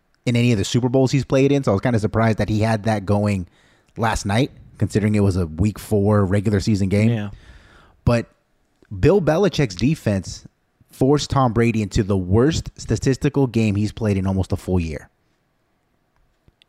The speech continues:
Speaker 1: Lowest
Speaker 2: Yeah.
Speaker 1: quarterback rating since last November. Lowest point total since last November. They made him very, very uncomfortable.
Speaker 2: Yeah.
Speaker 1: And, and, and Chris Collinsworth pointed it out on the broadcast. He said, you know,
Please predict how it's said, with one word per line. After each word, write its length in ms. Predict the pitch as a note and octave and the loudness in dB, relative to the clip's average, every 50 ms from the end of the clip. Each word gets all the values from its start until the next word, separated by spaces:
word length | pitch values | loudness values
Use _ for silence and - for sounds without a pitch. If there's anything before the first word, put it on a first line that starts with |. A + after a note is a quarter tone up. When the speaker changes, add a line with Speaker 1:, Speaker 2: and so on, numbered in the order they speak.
| _ _ _ | _ _ _
Speaker 1:
Lowest 400 | - G2 A#2 B2 C#3+ E3 D#3 - | -4 0 2 4 4 4 2 2
Speaker 2:
Yeah. 60 | A2+ C#3 | 0 2
Speaker 1:
quarterback 440 | D3 C3+ C3+ C3 C3 C3 B2+ B2 | 2 2 2 2 2 2 2 2
rating 280 | - B2+ B2+ C3 C3 A#2 | 2 2 4 2 2 2
since 200 | - B2+ A2 - | 0 -2 -2 0
last 240 | B2+ A2+ A2+ - - | 0 0 0 2 2
November. 520 | A#2 G#2 F#2 G#2 G2 F#2 F#2 F#2 F2+ - - - - - - _ _ _ - | 0 2 2 0 0 0 0 -2 -2 -6 -8 -18 -20 -20 -20 _ _ _ -2
Lowest 400 | F#2+ A2 B2 C3+ C#3+ C3+ - - | 0 2 4 4 4 2 2 0
point 240 | - C3+ C3 A2+ | 2 2 0 2
total 240 | - B2 A#2 A2+ A2 | 2 2 4 4 4
since 220 | - A#2+ A2+ G2+ G#2 | 4 2 0 0 0
last 260 | G#2+ G2+ G2 F2+ - | -2 -2 -2 0 -2
November. 520 | G#2+ G2+ F2+ F#2 F2 D#2+ D#2+ E2 D#2+ - _ _ _ _ _ _ _ _ _ _ _ _ _ _ _ _ _ | -2 -2 0 -2 -4 -2 -4 -6 -6 -6 _ _ _ _ _ _ _ _ _ _ _ _ _ _ _ _ _
They 300 | F2+ F2+ G#2+ A#2+ D#3 G3 | -6 -2 2 2 2 2
made 320 | F3+ C3+ B2+ B2+ C#3 C3+ | 2 2 2 2 2 2
him 280 | A2 F#2+ G#2 G#2 A2 G#2+ | 0 0 2 2 2 0
very, 680 | F2+ F2 D#2+ F#2 F#2+ F2+ F#2 F#2+ G2 A2 B2+ C#3+ C#3+ A#2 | -2 -6 -4 -2 0 2 2 2 2 2 2 0 -2 -4
very 480 | F#2 E2 D#2+ F#2 F2+ E2+ E2+ F2+ G2 - - | -8 -6 -2 0 0 0 0 0 0 0 0
uncomfortable. 720 | G#2+ A#2+ A#2+ - F3 F#3 - - A#2 D#2 D2+ C2+ - _ _ _ _ _ _ _ _ - A2 | -2 -2 0 0 -2 -2 -2 -2 -4 -4 -4 -8 -10 _ _ _ _ _ _ _ _ -20 -16
Speaker 2:
Yeah. 100 | G2+ G2+ G2 - - - | -14 -14 -12 -10 -6 -4
Speaker 1:
And, 140 | A2+ A2 A2 | -2 -2 -2
and, 180 | - G#2+ A2 | -2 -2 -2
and 140 | G#2+ G2+ - | -2 -4 -2
Chris 180 | - C3+ C3 - | 0 0 0 0
Collinsworth 440 | - C#3 C#3+ D3+ C3 C#3 C3 B2 - | 0 2 2 4 4 4 2 2 2
pointed 260 | B2+ A#2+ B2+ B2+ B2 | 2 2 2 4 4
it 40 | C3 | 4
out 120 | B2+ C3 | 4 4
on 80 | C3+ C3+ | 4 2
the 60 | B2+ | 2
broadcast. 500 | A#2+ C3 D3+ D#3+ - A2 F#2+ E2+ D#2+ - | 2 2 0 2 0 -2 -2 -2 -4 -4
He 80 | F#2+ | -2
said, 160 | E2+ G#2 G2 F#2 | -2 -2 0 0
you 80 | G#2+ | 2
know, 180 | G#2 F#2+ F2+ | 2 2 0